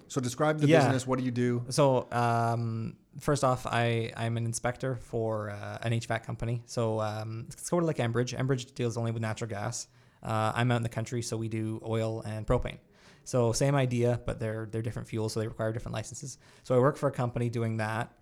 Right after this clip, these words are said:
Speaker 2: um, kind of part-time, some full-time, some weeks, and then, uh, I own my own H vac company where I do installation of furnaces, A Cs, uh, water heaters, all that sort of stuff. Um, it really just started out as,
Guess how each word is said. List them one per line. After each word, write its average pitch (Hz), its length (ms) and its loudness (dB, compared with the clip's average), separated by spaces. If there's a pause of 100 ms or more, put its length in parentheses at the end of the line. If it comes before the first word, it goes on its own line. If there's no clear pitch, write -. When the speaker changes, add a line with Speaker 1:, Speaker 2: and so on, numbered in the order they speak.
(320)
Speaker 2:
um, 107 500 -2
kind 110 220 -4
of - 160 -10
part-time, 113 500 0 (140)
some 117 240 -2
full-time, 117 440 -2
some 110 200 -4
weeks, 120 400 -6
and 113 180 -4
then, 110 340 -4
uh, 107 260 -6
I 110 100 -2
own 120 200 0
my 110 160 0
own 117 300 -4
H 113 160 -6
vac 110 200 -6 (180)
company 113 300 -4
where 110 120 -2
I 110 60 -2
do 110 300 -4
installation 113 500 -4
of 110 140 -10
furnaces, 113 680 -8
A 117 100 -6
Cs, 113 480 -10 (500)
uh, - 160 -8
water 107 240 -2
heaters, 110 240 -4
all 110 80 -2
that 110 140 -4
sort 117 140 -8
of 110 60 -10
stuff. - 300 -12 (600)
Um, 107 540 -2 (440)
it 127 80 0
really 156 240 6
just 143 180 0
started 123 280 2
out 117 180 2
as, 113 440 -6